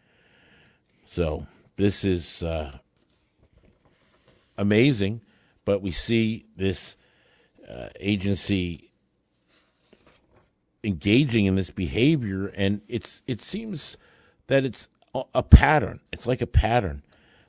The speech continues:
Why am I not surprised that this would be something A T F would do?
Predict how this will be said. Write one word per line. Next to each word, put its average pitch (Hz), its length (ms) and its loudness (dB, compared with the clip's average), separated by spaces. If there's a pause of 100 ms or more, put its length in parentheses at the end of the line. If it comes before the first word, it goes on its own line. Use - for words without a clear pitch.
Why 131 240 6
am 143 140 8
I 127 80 6
not 117 220 2
surprised 104 640 0
that 85 180 -4
this 101 220 -6
would 95 80 -4
be 92 80 -4
something 87 560 -2 (600)
A 101 160 2
T - 280 0
F - 320 -2 (500)
would 87 320 -4
do? 90 300 2